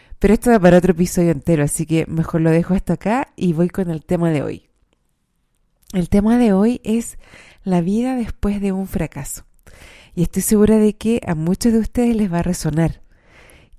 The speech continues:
¿Quién no ha fracasado en algo alguna vez? Lo más probable es que estés respirando y tu corazón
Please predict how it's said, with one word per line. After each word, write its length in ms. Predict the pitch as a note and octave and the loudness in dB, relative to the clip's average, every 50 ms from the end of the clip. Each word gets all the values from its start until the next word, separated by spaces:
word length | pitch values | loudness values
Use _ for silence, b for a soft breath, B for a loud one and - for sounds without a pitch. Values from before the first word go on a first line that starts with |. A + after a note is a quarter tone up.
| _ _ | _ _
¿Quién 320 | - - B3+ C#4 C4 C4 B3 | -2 0 2 2 2 2 2
no 100 | A#3 A3 | 4 4
ha 160 | G#3 G3 F#3 | 4 2 0
fracasado 840 | - - D#3+ D3 - - D3 - - D3 C#3+ C#3+ - - - - - _ - | 0 -2 -4 -4 -2 -4 -8 -6 -6 -6 -4 -4 -6 -8 -10 -14 -18 _ -6
en 260 | F#3 F3+ E3+ E3 E3 | -4 -4 -2 0 2
algo 560 | E3+ F#3+ G#3 G#3 F3+ C#3+ - - - - - - | 2 2 2 2 0 -2 -6 -10 -14 -14 -14 -8
alguna 440 | - D#3 D3 C#3+ D3 E3+ E3 D#3 C#3+ | -4 -4 -2 0 0 0 0 0 0
vez? 460 | C#3+ D3+ E3 F#3+ F#3+ - - - _ _ _ b b b b b b b b b b b b - | 0 -2 -2 -4 -6 -10 -16 -20 _ _ _ b b b b b b b b b b b b -4
Lo 140 | E3 E3 D#3+ | -2 0 0
más 120 | F#3 G3+ | 0 0
probable 380 | - G#3 G3+ G3 G3 G3 G3 G#3+ | 0 2 4 4 4 2 0 -2
es 60 | G#3+ - | -4 -6
que 440 | _ - G3+ G3+ G#3 A3 - - _ _ | _ -6 -4 -4 -4 -4 -6 -10 _ _
estés 640 | - D#3+ D#3 - - _ - E3 E3 E3+ F3 F3 - | -8 -8 -8 -8 -8 _ -4 -2 -2 -2 -2 -4 -4
respirando 720 | F3 E3+ - - - G3 G3+ G3 E3+ D3 D3 C#3+ D#3+ E3 | -6 -6 -4 -4 -2 0 2 2 0 0 -2 -2 -2 -2
y 100 | F3 E3 | -2 -2
tu 140 | - - D3 | -6 -8 -6
corazón 720 | - D3 - C#3+ D3+ - - D#3+ D#3+ E3 E3 E3+ F3 - | -4 -2 -2 -4 -4 -6 -6 -6 -6 -6 -6 -8 -10 -14